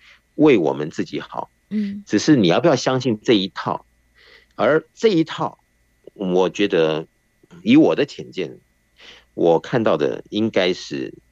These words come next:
Speaker 1: 真实不虚的东西。
Speaker 2: 嗯。
Speaker 1: 那就是每一个人他不一定买单嘛。
Speaker 2: 对呀。
Speaker 1: 他买单还是不买单呢？
Speaker 2: 是。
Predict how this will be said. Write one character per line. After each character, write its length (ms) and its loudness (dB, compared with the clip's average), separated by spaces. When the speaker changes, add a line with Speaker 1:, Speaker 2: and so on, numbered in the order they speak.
Speaker 1:
真 160 0
实 160 -4
不 140 -4
虚 180 -6
的 140 -2
东 220 -6
西。 220 -18
Speaker 2:
嗯。 280 -4
Speaker 1:
那 200 -2
就 80 4
是 360 -2
每 220 0
一 40 0
个 80 4
人 120 2
他 120 -4
不 140 -2
一 40 0
定 120 4
买 140 -4
单 200 -4
嘛。 160 -6
Speaker 2:
对 200 -12
呀。 120 -18
Speaker 1:
他 80 -4
买 180 0
单 120 0
还 60 0
是 60 -2
不 120 -2
买 160 -4
单 300 -4
呢？ 180 -6
Speaker 2:
是。 140 -20